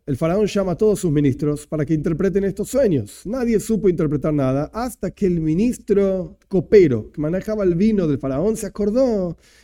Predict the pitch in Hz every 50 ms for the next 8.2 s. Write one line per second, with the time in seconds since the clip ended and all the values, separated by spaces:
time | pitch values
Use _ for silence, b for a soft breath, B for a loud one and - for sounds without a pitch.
0 | b b - 151 151 196 254 269 269 254 233 220 208 - - - 196 220 247 247
1 | 233 233 226 214 202 196 196 208 202 214 226 226 208 - - 202 185 - 202 175
2 | 143 123 160 185 226 262 262 - 233 226 262 269 254 240 - 226 214 - 220 220
3 | 208 208 202 - 180 185 214 226 220 196 208 185 185 170 143 147 170 175 180 175
4 | 165 151 - - 160 165 165 160 165 143 139 139 139 139 147 143 160 - 220 220
5 | 226 208 220 208 185 190 170 - 196 - 185 170 165 165 - - 151 139 123 120
6 | 117 117 143 151 175 175 b b b b b b 147 131 151 151 151 131 160 170
7 | 180 196 208 226 247 180 208 220 254 254 240 214 190 226 233 240 240 240 240 233
8 | 233 - -